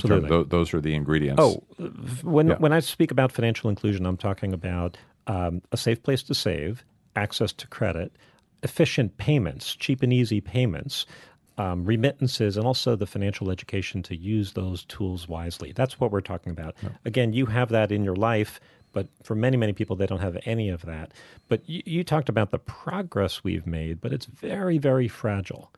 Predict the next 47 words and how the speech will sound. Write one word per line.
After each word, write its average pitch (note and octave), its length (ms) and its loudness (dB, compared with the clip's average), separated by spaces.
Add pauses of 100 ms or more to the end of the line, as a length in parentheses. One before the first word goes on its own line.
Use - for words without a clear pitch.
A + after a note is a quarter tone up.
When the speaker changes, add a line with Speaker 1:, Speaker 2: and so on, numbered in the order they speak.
(440)
Speaker 1:
And A#2+ 120 2
so B2 320 6
part F#3 320 2
of C#3+ 60 2
what G#2 300 4
I'm G#2 120 2
interested A2+ 400 0
in G2 300 0
is, F#2 400 -2
is, G2 260 -2
um, F#2 340 0 (320)
um, G2 200 -2
the G2 100 -4
tools C#3+ 420 0
to - 120 -4
keep - 440 -6
people A2+ 360 0
out C#3+ 200 0
of G#2 120 0
poverty. E2+ 400 -6
The A2 100 -2
single D3 760 2 (460)
largest A2 340 0
cause F#2+ 240 -2
of F#2+ 100 -6
poverty F#2+ 520 -4 (380)
is, G#2 400 2 (160)
you A2+ 100 0
know, G2+ 100 2
an G2 140 0
illness D3+ 360 2
or G#2 100 0
a F#2 40 -2
death, D3 320 0
and F#2 100 -4
someone G#2+ 380 0 (300)
all C#3+ 220 0
of B2+ 100 -4
a A#2 40 0
sudden, A#2 640 2 (100)
uh, - 60 -14 (200)
the G2 120 -2
wage G#2+ 340 2
earner G#2 260 2
in F#2 100 0
the E2+ 60 -2
family F#2+ 640 0